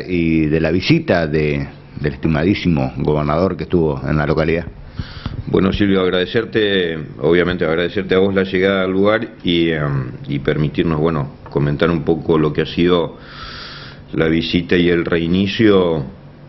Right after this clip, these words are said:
Speaker 2: de una obra en la cual también hemos hablado nosotros muchísimas, muchísimas veces, ¿no?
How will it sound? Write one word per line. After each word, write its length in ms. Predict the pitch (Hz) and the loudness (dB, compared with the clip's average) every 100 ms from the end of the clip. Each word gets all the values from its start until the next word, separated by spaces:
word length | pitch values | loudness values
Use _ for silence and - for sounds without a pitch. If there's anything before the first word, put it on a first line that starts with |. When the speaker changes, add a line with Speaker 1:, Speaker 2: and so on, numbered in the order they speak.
| - - - - - - - | -20 -20 -20 -20 -20 -18 -6
Speaker 2:
de 140 | 71 | 0
una 320 | 82 87 85 85 | 2 2 0 2
obra 260 | 92 92 | 2 0
en 100 | 80 | 0
la 100 | 78 | -2
cual 280 | 73 90 82 | 0 2 2
también 340 | 76 76 113 110 | 2 2 2 2
hemos 220 | 85 78 | 0 0
hablado 320 | 78 95 104 | 0 2 0
nosotros 420 | 78 78 92 90 | -2 0 0 0
muchísimas, 600 | 78 76 90 - 78 78 | -2 0 0 0 0 0
muchísimas 480 | 76 80 85 95 78 | 0 -2 2 2 4
veces, 340 | 101 107 95 78 | 2 2 0 0
¿no? 340 | 92 117 110 | 2 0 -4